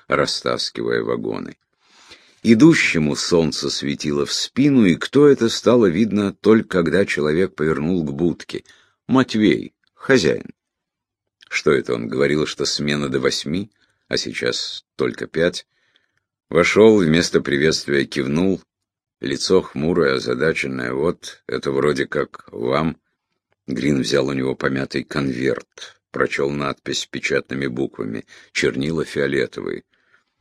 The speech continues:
«Господину Грину! Срочно!» Коротко взглянул на Матвея.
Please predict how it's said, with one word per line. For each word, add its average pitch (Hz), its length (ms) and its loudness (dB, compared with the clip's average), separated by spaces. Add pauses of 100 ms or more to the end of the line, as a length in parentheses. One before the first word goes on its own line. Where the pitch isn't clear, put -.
(160)
«Господину 76 1000 -2
Грину! 67 600 -4 (920)
Срочно!» 76 960 2 (1040)
Коротко 76 800 2 (600)
взглянул 65 720 -4
на 65 140 -4
Матвея. 58 680 -6